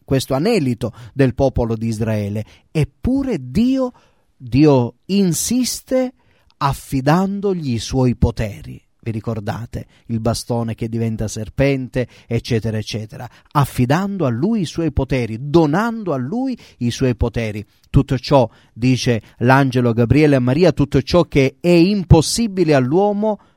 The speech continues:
non lo è per Dio", nel senso che tutto è possibile a Dio, tutto è possibile a Dio. E questo Dio che il Salmo di questa domenica,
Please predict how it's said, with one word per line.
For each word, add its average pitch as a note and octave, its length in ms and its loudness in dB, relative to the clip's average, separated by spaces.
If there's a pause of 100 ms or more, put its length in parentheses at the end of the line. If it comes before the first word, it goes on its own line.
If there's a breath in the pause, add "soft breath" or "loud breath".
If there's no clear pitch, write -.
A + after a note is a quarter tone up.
(160)
non C3 360 2
lo A#2+ 160 2
è B2 140 2
per G#2+ 200 -2
Dio", A#2+ 240 2
nel G#2+ 180 -4
senso B2+ 440 -2
che - 220 -6 (100)
tutto A3 540 -2 (260 soft breath)
è C#3+ 140 -2
possibile A#2+ 800 -2 (300)
a A#2+ 140 0
Dio, G#2 440 -2
tutto C#3+ 320 2
è G2+ 40 -6
possibile A2 580 -6
a G#2 40 -6
Dio. A2 380 -6 (340 soft breath)
E - 160 -8
questo C#3+ 380 2
Dio E3+ 420 0
che C#3+ 140 -2
il B2 120 0
Salmo F3 460 0
di B2+ 120 -2
questa E3 300 0
domenica, D3 720 0